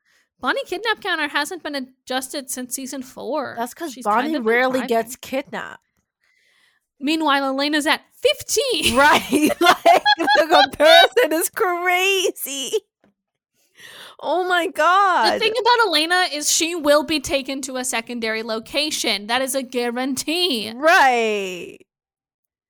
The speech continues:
Speaker 1: That's it for this episode of Afterbite. Next time on Afterbite, we will be watching season six, episode fourteen,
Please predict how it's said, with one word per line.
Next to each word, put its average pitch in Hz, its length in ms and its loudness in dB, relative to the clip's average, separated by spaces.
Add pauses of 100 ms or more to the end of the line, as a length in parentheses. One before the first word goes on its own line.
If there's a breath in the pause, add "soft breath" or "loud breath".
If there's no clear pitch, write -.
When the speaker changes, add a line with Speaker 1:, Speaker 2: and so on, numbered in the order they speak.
(180)
Speaker 1:
That's 403 280 -2
it 415 180 0
for 381 260 0
this 339 360 -2
episode 302 400 -4
of 294 80 -8
Afterbite. 294 420 0
Next 339 320 2
time 311 260 2
on 330 360 2
Afterbite, 262 720 0
we 330 160 0
will 349 100 2
be 285 100 -2
watching 269 520 -2
season 311 540 -2
six, - 380 -2
episode 302 360 -6
fourteen, 330 760 -8